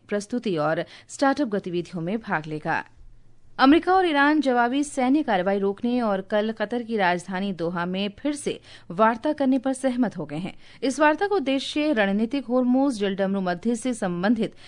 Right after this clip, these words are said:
विवाद का समाधान करना है। पिछले कुछ दिनों में दोनों देशों के बीच सैन्य कार्रवाई तेज हो गई थी। अमेरिका ने ईरान पर युद्ध विराम का उल्लंघन करने का आरोप लगाते हुए उसके सैन्य ठिकानों पर हमला किया था। इसके जवाब में ईरान ने बहरीन और कुवैत में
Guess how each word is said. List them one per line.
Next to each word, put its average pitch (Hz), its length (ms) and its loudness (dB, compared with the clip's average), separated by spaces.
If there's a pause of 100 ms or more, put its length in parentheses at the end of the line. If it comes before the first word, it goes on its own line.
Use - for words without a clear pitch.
(140)
विवाद 254 400 0
का 277 140 0
समाधान 180 540 -4
करना 151 240 -6
है। 180 160 -6 (320)
पिछले 294 240 0
कुछ 311 200 -4
दिनों 302 220 2
में 330 220 2
दोनों 220 180 0
देशों 208 300 -2
के 247 160 -4
बीच 233 380 -4
सैन्य 240 400 0
कार्रवाई 180 480 0
तेज 190 320 -4
हो 220 60 0
गई 208 140 -2
थी। 247 200 -8 (240)
अमेरिका 226 340 2
ने 233 120 0
ईरान 202 260 0
पर 214 160 -2
युद्ध 175 220 -4
विराम 180 320 -2
का 208 140 -2
उल्लंघन 170 420 -2
करने 165 260 -4
का 165 140 -2
आरोप 175 260 -2
लगाते 170 320 -2
हुए 226 180 2
उसके 202 360 0 (240)
सैन्य 302 340 4
ठिकानों 285 340 2
पर 180 140 0
हमला 156 280 -4
किया 156 220 -6
था। 180 180 -4 (300)
इसके 294 240 2
जवाब 269 340 4
में 277 320 4
ईरान 202 340 0
ने 220 180 0
बहरीन 185 540 -2
और 180 120 0
कुवैत 175 460 -4
में 240 120 0